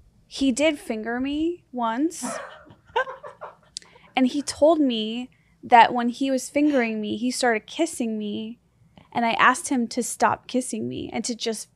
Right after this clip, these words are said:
Speaker 1: said, "Just finger me."
Speaker 2: That's a boss move, babe.
Speaker 1: And I was like, "I can't believe I did that. That's so, like, prostitute level."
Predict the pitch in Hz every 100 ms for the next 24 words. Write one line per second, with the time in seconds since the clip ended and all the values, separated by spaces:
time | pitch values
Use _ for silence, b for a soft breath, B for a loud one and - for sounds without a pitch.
0 | _ - 220 214 214 - 240 247 226 208
1 | - 208 247 226 175 190 196 - 214 233
2 | 196 190 196 202 202 - 294 285 285 285
3 | 277 - 359 - - 277 269 269 311 302
4 | 285 247 240 233 240 226 - 240 247 254
5 | 240 - - 247 226 220 - 226 233 -
6 | 226 214 220 214